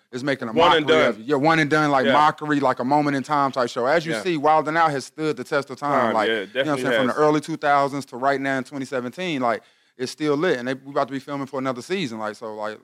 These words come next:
Speaker 2: I like, the only thing I don't like about Wild 'N Out, to be honestly, is the editing, and I say that just because
Speaker 1: Yeah.
Speaker 2: I know,
Speaker 1: Yeah.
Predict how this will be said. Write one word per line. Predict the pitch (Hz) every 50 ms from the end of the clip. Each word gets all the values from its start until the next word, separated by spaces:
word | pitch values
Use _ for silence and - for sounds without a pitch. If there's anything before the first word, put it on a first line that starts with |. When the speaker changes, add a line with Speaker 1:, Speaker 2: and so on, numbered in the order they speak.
| 113
Speaker 2:
I | 143 170
like, | 180 170 151
the | 156 170
only | - 175 202 220 196
thing | 220 208 196
I | 190
don't | 185 180
like | 165 165 175
about | 175 156 156 151 143
Wild | 135 139 139 139 143 139
'N | 143
Out, | 139 139 147 - -
to | - 147
be | -
honestly, | 131 143 143 139 - 139 143 135
is | 123 113 107
the | - -
editing, | 127 127 120 104 98 98 92 92
and | 117 127
I | 135 139
say | - - 160
that | 156 151 139
just | 143 135
because | 127 135 104 104 107 -
Speaker 1:
Yeah. | - - -
Speaker 2:
I | 135 139 135
know, | 139 143 139 135 131 131 127 123 120 117 107
Speaker 1:
Yeah. | 107 107 107